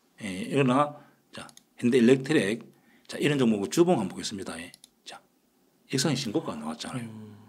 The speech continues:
Speaker 1: 우리 이 종목 역시 이렇게 기업 개요 들어가면은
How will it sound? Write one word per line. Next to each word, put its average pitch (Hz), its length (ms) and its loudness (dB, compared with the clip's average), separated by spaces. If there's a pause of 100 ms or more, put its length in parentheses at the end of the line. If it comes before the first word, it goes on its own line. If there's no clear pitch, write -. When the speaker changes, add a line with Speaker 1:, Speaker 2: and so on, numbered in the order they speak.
(1200)
Speaker 1:
우리 135 160 2
이 160 60 0
종목 139 240 6
역시 120 720 2 (460)
이렇게 - 220 -8
기업 156 260 6
개요 110 160 4
들어가면은 101 720 -2